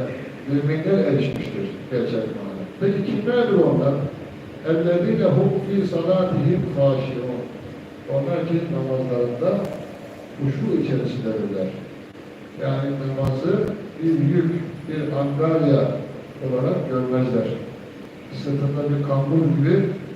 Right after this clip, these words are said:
düşünmezler namazı. Ya kurtulalım, kurtulalım.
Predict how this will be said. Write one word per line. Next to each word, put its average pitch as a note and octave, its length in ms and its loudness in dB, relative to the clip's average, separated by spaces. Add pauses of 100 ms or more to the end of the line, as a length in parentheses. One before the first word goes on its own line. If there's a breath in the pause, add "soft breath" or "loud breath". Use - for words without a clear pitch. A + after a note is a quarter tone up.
(140)
düşünmezler D3+ 640 2 (960)
namazı. A2 400 -4 (2000)
Ya C#3 160 4 (560)
kurtulalım, C#3+ 560 -4
kurtulalım. C3 440 -2